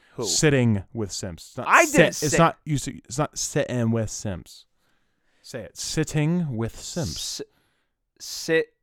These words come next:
Speaker 1: Fuck you.
Speaker 2: Sitting.
Speaker 1: Fuck you.
Speaker 2: Say it.
Speaker 1: Sitting with
Speaker 2: S-,
Speaker 1: Sims.
Speaker 2: not kitten, you s-, you're saying sitting. Okay, this isn't, this
Speaker 1: What, what,
Speaker 2: isn't
Speaker 1: sit-, oh, fuck you.
Speaker 2: sit-, sitting.
Speaker 1: Sitting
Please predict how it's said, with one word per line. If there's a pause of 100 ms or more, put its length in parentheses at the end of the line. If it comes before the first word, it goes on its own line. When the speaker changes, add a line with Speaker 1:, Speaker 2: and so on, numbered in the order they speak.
(340)
Speaker 1:
Fuck
you.
Speaker 2:
Sitting.
Speaker 1:
Fuck
you. (380)
Speaker 2:
Say
it.
Speaker 1:
Sitting
with (280)
Speaker 2:
S-,
Speaker 1:
Sims.
Speaker 2:
not
kitten, (640)
you
s-,
you're
saying
sitting. (880)
Okay,
this
isn't, (200)
this
Speaker 1:
What,
what,
Speaker 2:
isn't
Speaker 1:
sit-,
oh, (100)
fuck (200)
you.
Speaker 2:
sit-,
sitting.
Speaker 1:
Sitting